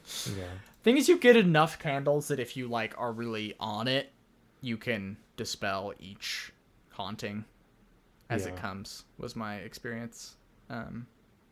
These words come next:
Speaker 2: and, like, actually, towards the end, I was running really low on inventory stuff, and so I, like,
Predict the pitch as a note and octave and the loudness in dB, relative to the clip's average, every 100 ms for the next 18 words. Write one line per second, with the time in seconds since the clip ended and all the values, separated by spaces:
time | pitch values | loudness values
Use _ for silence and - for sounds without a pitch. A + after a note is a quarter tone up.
0 | _ _ _ _ _ _ _ _ _ _ | _ _ _ _ _ _ _ _ _ _
1 | _ _ _ _ _ _ - D3 F3+ F3 | _ _ _ _ _ _ -6 4 6 6
2 | F#3 G3 D3 F3+ G#3 G3 A2+ B2 C3 A#2+ | 6 4 2 2 0 0 -2 -4 -2 -2
3 | A2 - B2 A2+ G#2+ G#2 A2 A2 G#2+ G#2 | -2 -6 -2 -2 -4 -6 -8 -8 -8 -8
4 | G#2+ G2+ G2+ G#2 G#2 G#2 - A2 G2+ G#2+ | -8 -8 -8 -10 -12 -12 -12 -10 -8 -10
5 | A2 - - A#2+ A2 A2+ A2+ A2+ A2 G#2 | -12 -14 -6 -4 -2 -6 -4 -4 -4 -6